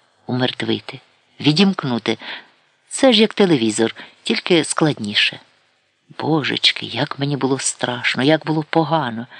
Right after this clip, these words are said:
Не знаю, чи треба. Хто це може сказати?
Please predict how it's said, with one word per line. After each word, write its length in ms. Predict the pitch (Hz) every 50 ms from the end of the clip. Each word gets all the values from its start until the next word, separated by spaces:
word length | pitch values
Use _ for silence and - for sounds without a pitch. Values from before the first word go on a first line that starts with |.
| - - - - - - - - - - - _ _ _ _ _ _ -
Не 60 | 120
знаю, 380 | 127 120 147 156 156 156 147 127
чи 160 | - - 139
треба. 520 | - - 139 147 147 160 147 139 117 - - - _ _ _ _ _ _ _ _ _ _ _ _ _ _ _ _ _ _ _
Хто 280 | - - - - 160
це 160 | 156 - 165
може 240 | 151 156 156 - 151
сказати? 600 | - - - 151 147 147 151 147 147 - - -